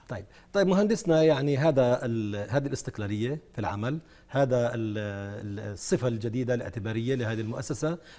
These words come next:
أنها أصبحت هيئة من هيئات منظمة التحرير الفلسطينية، م-، م-، ماذا اختلف في، في، في، في الب-، البرامج، أو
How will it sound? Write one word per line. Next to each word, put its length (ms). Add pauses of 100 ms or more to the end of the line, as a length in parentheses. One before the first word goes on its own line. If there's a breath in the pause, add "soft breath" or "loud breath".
(120)
أنها 220
أصبحت 360 (300 soft breath)
هيئة 260
من 160
هيئات 340
منظمة 280
التحرير 300
الفلسطينية، 540 (380 loud breath)
م-، 40
م-، 280
ماذا 520
اختلف 560 (360 soft breath)
في، 300
في، 240
في، 260
في 500
الب-، 320
البرامج، 720
أو 180